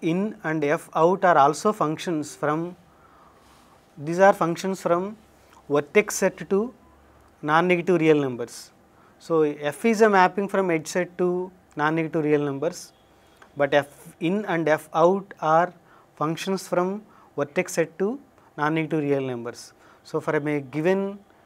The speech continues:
functions, we are creating a new functions from edge set to non-negative real numbers to vertex set to non-negative real numbers.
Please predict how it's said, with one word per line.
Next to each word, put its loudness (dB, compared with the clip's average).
functions, -6
we 2
are 2
creating -2
a 0
new 0
functions -10
from -2
edge -4
set -2
to -2
non-negative -4
real -2
numbers -8
to -10
vertex -4
set -6
to -6
non-negative -6
real -6
numbers. -14